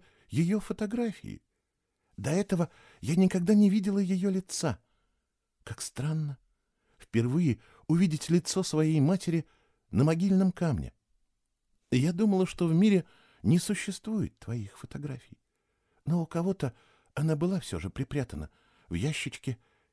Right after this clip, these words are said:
или кармане пиджака». Она прикоснулась к стеклу, провела пальцем по рамке,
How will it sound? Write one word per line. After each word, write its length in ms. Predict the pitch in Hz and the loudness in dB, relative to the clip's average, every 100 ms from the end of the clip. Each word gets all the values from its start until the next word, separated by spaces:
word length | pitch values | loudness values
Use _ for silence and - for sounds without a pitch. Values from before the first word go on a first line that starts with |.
| - | -8
или 140 | 131 | -8
кармане 440 | 131 131 135 127 120 | -6 -2 -2 -2 -2
пиджака». 500 | 117 107 120 - - _ _ _ _ _ | -6 -6 -8 -10 -16 _ _ _ _ _
Она 280 | - 117 147 | 2 6 6
прикоснулась 720 | 147 151 147 - 151 139 131 | 6 4 4 2 4 4 4
к 80 | - | 0
стеклу, 520 | - - 101 98 139 - _ _ _ | -10 -6 -2 2 0 0 _ _ _
провела 380 | 110 117 139 170 | 2 4 6 4
пальцем 440 | 160 147 - 131 | 4 2 2 0
по 160 | - 95 | 2 2
рамке, 420 | 90 87 - 80 | 4 2 -4 -10